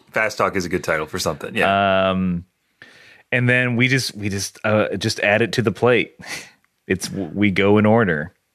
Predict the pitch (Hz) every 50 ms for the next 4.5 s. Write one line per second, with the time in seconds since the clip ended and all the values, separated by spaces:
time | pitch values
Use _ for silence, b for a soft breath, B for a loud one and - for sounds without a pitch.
0 | _ _ _ _ _ _ _ _ _ _ _ _ _ _ _ - 220 135 180 202
1 | 202 202 196 196 190 185 185 180 175 160 B B B B B B B B B B
2 | B _ - 247 269 131 - - 104 98 131 170 214 190 107 107 - - - _
3 | _ _ _ _ _ _ _ _ _ - 139 - 175 180 160 147 147 143 143 131
4 | - 147 139 135 127 117 117 104 95 -